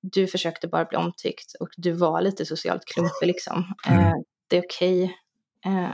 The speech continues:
Speaker 1: och för den, den känslan jagade mig länge. Gud, vad
Speaker 2: Mm.
Speaker 1: pinsamt. Och då kunna, som du, precis som du säger, att man kastas tillbaka.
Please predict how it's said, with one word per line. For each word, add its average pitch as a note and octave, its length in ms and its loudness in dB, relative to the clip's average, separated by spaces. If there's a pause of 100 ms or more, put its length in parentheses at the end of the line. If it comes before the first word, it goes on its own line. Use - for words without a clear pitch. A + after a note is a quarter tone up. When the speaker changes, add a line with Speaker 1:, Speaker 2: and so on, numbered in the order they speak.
(100)
Speaker 1:
och - 120 -16 (180)
för F#3 60 -6
den, F#3+ 460 2
den F#3+ 200 2
känslan E3+ 460 -4
jagade E3+ 340 2
mig E3 160 0
länge. F3 300 0 (100)
Gud, F3+ 140 0
vad E3+ 200 -4
Speaker 2:
Mm. C3 80 6
Speaker 1:
pinsamt. F3 280 0 (420)
Och A#3+ 120 6
då C4+ 260 0
kunna, A3+ 240 0
som A3 180 0
du, G#3 100 -2
precis A3 280 2
som F#3+ 100 0
du F#3 60 0
säger, F#3 260 2
att F#3+ 60 -4
man G3+ 100 2
kastas - 380 -4
tillbaka. F#3+ 600 0